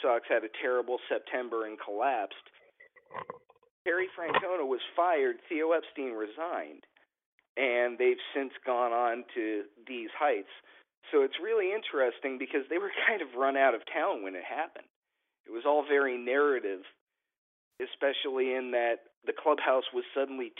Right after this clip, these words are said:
too loose, that they were allowed to do too much, and that cost Francona his job, and yet he's doubled down on it. Now they do Party at Napoli's every <laughs> time they have a walk-off.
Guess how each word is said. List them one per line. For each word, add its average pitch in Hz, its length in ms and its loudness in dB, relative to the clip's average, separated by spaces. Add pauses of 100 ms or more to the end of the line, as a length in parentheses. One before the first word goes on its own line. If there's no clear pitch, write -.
too 185 260 -8
loose, 95 360 -8
that 110 160 -8
they 123 120 0
were 120 420 0
allowed 139 420 6
to 123 60 -8
do 127 160 -10 (180)
too 175 180 -6
much, 95 260 -4 (800)
and 113 580 0 (340)
that 127 400 2 (160)
cost 123 220 2 (160)
Francona 131 560 0
his 110 120 -2 (100)
job, 131 380 4 (640)
and 156 180 2
yet 170 160 2
he's 202 220 -10
doubled 202 320 4
down 175 260 4
on 95 220 -4
it. 85 120 -14
Now 139 280 2
they 147 140 6
do 143 200 -4
Party 143 400 4
at 147 80 2
Napoli's 156 600 -2
every 131 420 -4
<laughs> - 100 0
time 143 200 2
they 143 80 0
have 143 120 2
a 139 60 2
walk-off. 131 680 2